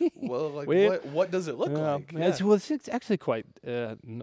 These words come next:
Speaker 2: we're normal people. We, uh, try to do things around our house, you know, fix, uh, maybe make some repairs or
Speaker 1: Hmm.
Speaker 2: mow the yard or, or whatever, um, but, uh, spend some family time. There is, um, i-,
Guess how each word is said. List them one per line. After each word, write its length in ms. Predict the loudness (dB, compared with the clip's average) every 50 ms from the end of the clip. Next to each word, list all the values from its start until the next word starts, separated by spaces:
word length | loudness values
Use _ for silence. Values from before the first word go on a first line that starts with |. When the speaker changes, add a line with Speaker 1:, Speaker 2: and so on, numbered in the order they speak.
| -10 -10
Speaker 2:
we're 80 | -10 -8
normal 340 | -8 -8 -8 -8 -10 -10
people. 360 | -10 -10 -10 -10 -6 -6 -6 -4
We, 200 | -4 -6 -8 -10
uh, 140 | -12 -14 -14
try 200 | -10 -8 -8 -8
to 80 | -8 -8
do 140 | -10 -10 -10
things 280 | -10 -10 -12 -12 -12 -12
around 220 | -12 -10 -10 -10
our 60 | -8 -6
house, 360 | -4 -2 -2 -2 -2 -4 -6
you 40 | -10
know, 60 | -10
fix, 260 | -10 -14 -16 -16 -16 -16 -12
uh, 140 | -10 -10 -10
maybe 240 | -8 -10 -10 -10 -12
make 200 | -12 -12 -14 -14
some 140 | -16 -16 -16
repairs 500 | -16 -16 _ -10 -8 -8 -8 -8 -10 -12
or 140 | -14 -14 -16 _ _ -20
Speaker 1:
Hmm. 40 | -20 -20 -20 -20 _ _ -10
Speaker 2:
mow 120 | -6 -6 -6
the 80 | -4
yard 240 | -4 -4 -2 -2 -4
or, 100 | -4 -6
or 200 | -6 -6 -6 -6
whatever, 360 | -4 -4 -4 -4 -4 -6 -6 -6 -4
um, 220 | -4 -4 -4 -6 -12 _ -20 _ _ _ _ _ -8
but, 260 | -8 -8 -8 -6 -4
uh, 180 | -2 -2 -2 -4 -6 -12
spend 280 | -20 -14 -12 -12 -12
some 120 | -12 -14 -12
family 300 | -8 -8 -8 -8 -10 -12
time. 300 | -10 -10 -10 -10 -10 -10 _ _ _ _ _ _ _
There 200 | -2 -2 -2 -2
is, 320 | -2 0 0 0 0 0 -2
um, 260 | -2 -2 -2 -6 -8 -12
i-, 140 | -12 -14 -14